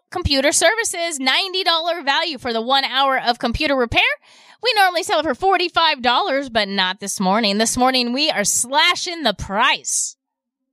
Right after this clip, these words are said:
to twelve dollars. That's right, twelve dollars. He comes to you as well.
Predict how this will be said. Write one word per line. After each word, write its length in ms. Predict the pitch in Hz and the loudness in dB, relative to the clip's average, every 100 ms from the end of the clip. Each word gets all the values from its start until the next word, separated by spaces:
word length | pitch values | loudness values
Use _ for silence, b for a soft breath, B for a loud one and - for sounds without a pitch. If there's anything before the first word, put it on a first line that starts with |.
| _ _ _ _ _ | _ _ _ _ _
to 100 | - | -4
twelve 640 | 262 - 226 175 151 156 180 | -2 -2 0 0 -2 -6 -2
dollars. 440 | 143 147 - 185 | 0 0 -2 -4
That's 200 | 202 190 | -4 0
right, 160 | 196 180 | 0 0
twelve 400 | - 254 254 233 | -2 0 0 0
dollars. 340 | 285 262 240 | 0 0 -4
He 180 | - 427 | 0 0
comes 300 | 440 427 415 | 2 -2 -2
to 120 | 320 302 | -4 -2
you 300 | 277 453 359 | 0 0 -2
as 140 | 220 | -2
well. 440 | 220 320 381 165 | 2 2 2 -2